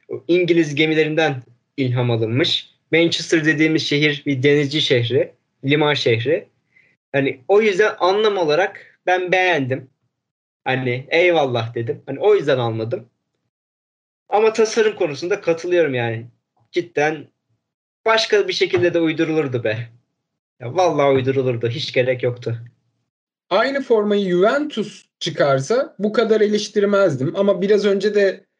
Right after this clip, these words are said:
Speaker 2: e, sizin güzel bir diyaloğunuz oldu. Manchester kırmızıdır, mavidir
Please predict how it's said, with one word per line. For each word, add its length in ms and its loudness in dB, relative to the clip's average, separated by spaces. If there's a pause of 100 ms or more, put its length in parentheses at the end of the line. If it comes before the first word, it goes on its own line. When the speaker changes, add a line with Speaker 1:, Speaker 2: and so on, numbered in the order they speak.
(300)
Speaker 2:
e, 560 -2
sizin 440 0
güzel 360 4
bir 100 -2
diyaloğunuz 520 2
oldu. 200 2
Manchester 580 -2
kırmızıdır, 580 0
mavidir 760 0